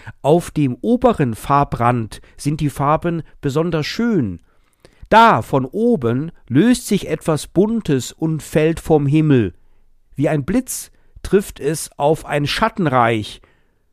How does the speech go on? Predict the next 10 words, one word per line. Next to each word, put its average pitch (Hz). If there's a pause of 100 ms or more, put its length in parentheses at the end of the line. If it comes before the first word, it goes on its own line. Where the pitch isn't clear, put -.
(680)
Doch 120
dieses 123
verändert 143
sich -
darauf 98 (1160)
und 113
seine 113
Farben 131 (1200)
werden 120
anders 139